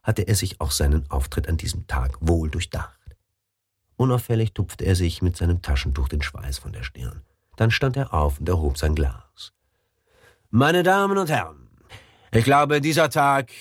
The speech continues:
wird nicht so schnell in Vergessenheit geraten. Zumindest nicht für die hier Anwesenden.“ Stolz sah er in die Runde. „Was ich Ihnen heute vorführe, ist ein bahnbrechender Schritt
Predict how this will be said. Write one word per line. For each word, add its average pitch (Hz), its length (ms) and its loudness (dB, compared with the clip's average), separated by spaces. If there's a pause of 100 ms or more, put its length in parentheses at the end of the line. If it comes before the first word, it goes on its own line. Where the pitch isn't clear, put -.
wird 117 260 -2
nicht 151 300 0
so 127 200 2
schnell 127 300 2
in 120 100 0
Vergessenheit 92 680 -2
geraten. 67 500 -4 (440)
Zumindest 202 460 4
nicht - 500 -2
für 156 180 2
die 143 180 2
hier 139 340 2
Anwesenden.“ 69 920 -2 (760)
Stolz 87 520 0
sah 85 220 2
er 76 180 -4
in 80 120 -2
die 80 100 -6
Runde. - 420 -8 (640)
„Was 156 440 2
ich 156 180 -4
Ihnen 170 260 2
heute 170 280 2
vorführe, 95 840 0 (540)
ist - 460 2 (100)
ein 123 260 2
bahnbrechender 143 720 0
Schritt - 640 -2